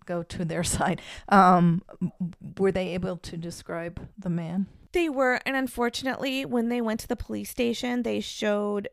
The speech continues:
Speaker 2: them a very old picture of Epperly, and they couldn't quite say it was him or not. Later on, because I believe it's Bonnie that followed through around the time of the trial, they didn't use any of these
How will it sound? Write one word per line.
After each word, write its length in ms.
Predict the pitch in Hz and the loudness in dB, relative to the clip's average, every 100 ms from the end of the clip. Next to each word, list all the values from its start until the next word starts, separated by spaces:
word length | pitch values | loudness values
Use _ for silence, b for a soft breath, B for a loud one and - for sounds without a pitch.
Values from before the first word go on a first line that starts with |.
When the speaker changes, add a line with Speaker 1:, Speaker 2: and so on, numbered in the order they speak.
| - | -12
Speaker 2:
them 640 | 196 202 190 185 185 185 - 185 | -6 -2 -2 -4 -6 -8 -8 -6
a 80 | |
very 360 | 185 180 175 175 - | -6 -2 -2 -2 -2
old 300 | 170 175 - | -2 0 -2
picture 300 | 202 - 208 | -4 -4 -2
of 60 | |
Epperly, 400 | 190 208 208 220 | -2 -2 -4 -2
and 120 | 208 | -2
they 100 | 180 | -4
couldn't 440 | 160 - 190 185 - _ | -6 -6 -6 -6 -12 _
quite 340 | - 185 180 - - | -10 -6 -6 -8 -16
say 380 | - 175 170 185 | -12 -6 -4 -4
it 100 | 175 | -6
was 140 | 175 | -6
him 160 | 170 170 | -6 -2
or 100 | 180 | 0
not. 300 | 202 226 254 _ | 0 0 -4 _
Later 400 | 208 208 202 196 | -2 0 0 -2
on, 640 | 175 190 190 202 220 233 220 _ _ - | -2 0 0 -2 -2 -4 -6 _ _ -10
because 260 | 214 - 196 | -8 -4 0
I 100 | 196 | 0
believe 260 | 202 202 | 2 0
it's 160 | 208 - | -2 -4
Bonnie 480 | 190 180 185 196 214 | -2 -2 -2 -4 -4
that 180 | - - | -6 -6
followed 380 | - 214 202 185 | 2 6 6 4
through 300 | - 190 196 | -2 0 2
around 260 | 208 190 185 | 2 0 -2
the 80 | |
time 240 | 180 185 180 | -2 -4 -2
of 80 | 185 | -4
the 60 | |
trial, 560 | 180 170 170 180 214 202 _ - - | -4 -4 -2 0 -2 -6 _ -14 -6
they 260 | 185 208 - | -4 -6 -8
didn't 240 | - 214 196 | -6 -4 -4
use 220 | 185 170 | -4 -2
any 260 | 170 185 143 | -2 -4 -6
of 80 | |
these 400 | 170 170 190 - | -8 -10 -12 -14